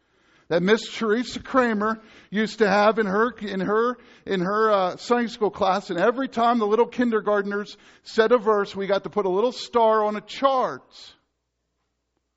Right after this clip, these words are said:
And the goal was to fill the chart up and get a pizza party at the end of the year.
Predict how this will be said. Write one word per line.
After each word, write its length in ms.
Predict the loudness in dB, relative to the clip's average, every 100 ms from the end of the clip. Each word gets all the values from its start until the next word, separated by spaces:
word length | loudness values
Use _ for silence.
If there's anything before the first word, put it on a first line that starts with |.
| _ _ _ _ _ _ _ _ _ _ _ _ _
And 100 | -18
the 40 | -4
goal 300 | 2 2 2
was 240 | 0 -4
to 100 | -16
fill 220 | -8 -8
the 80 | -8
chart 420 | -10 -2 -2 0
up 180 | -2 -4
and 140 | -10
get 120 | -8 -10
a 40 |
pizza 380 | -10 -14 -12 -18
party 400 | -8 -6 -6 -8
at 80 | -10
the 140 | -8
end 120 | -6
of 80 | -8
the 80 | -10
year. 460 | -10 -10 -10 -12